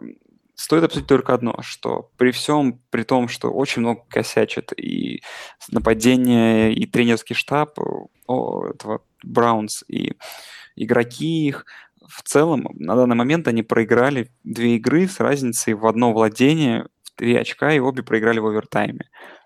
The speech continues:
То есть это и компетитив команда, которая сейчас даёт всем бой, и просто, ну, как по мне, им нужно избавляться от Хью. И чем вот больше таких вот поражений, может быть, тем быстрее это произойдёт, и тем быстрее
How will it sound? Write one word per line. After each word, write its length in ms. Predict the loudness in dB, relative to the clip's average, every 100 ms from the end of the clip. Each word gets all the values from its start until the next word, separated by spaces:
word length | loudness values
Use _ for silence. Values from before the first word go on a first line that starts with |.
| _ -12
То 100 | -8
есть 120 | -4
это 200 | 0 0
и 80 | 0
компетитив 640 | 0 0 4 2 2 -2
команда, 520 | -2 0 2 2 0 0
которая 400 | -2 -2 -4 -6
сейчас 380 | -8 -4 -4 0
даёт 260 | 0 0 -4
всем 300 | -6 -6 -2
бой, 280 | 0 0 0
и 380 | -6 -10 -8 -10 -14 -14 -14 _ _ _ _ -6
просто, 220 | -4 -4
ну, 180 | -4 -4
как 160 | -4
по 100 | -4
мне, 200 | 0 2
им 120 | 2
нужно 220 | 0 -2 -2
избавляться 420 | 0 0 0 0
от 100 | -2
Хью. 340 | -2 -4 -4 -6 -20 -20 -10
И 580 | 0 4 4 6 4 2 -6 -20 _
чем 300 | -10 -2 0
вот 100 | 0
больше 380 | -4 0 2 2
таких 220 | -2 -2 -2
вот 160 | -2
поражений, 680 | 0 0 0 -2 0 0 0
может 300 | 0 -2 -4
быть, 160 | -8 -8
тем 240 | -6 -4
быстрее 360 | -4 -2 0 0
это 100 | 0
произойдёт, 580 | -4 -4 -2 -2 -4 -4
и 80 | -4
тем 220 | -2 -2
быстрее 600 | -2 -2 0 0 -2 -6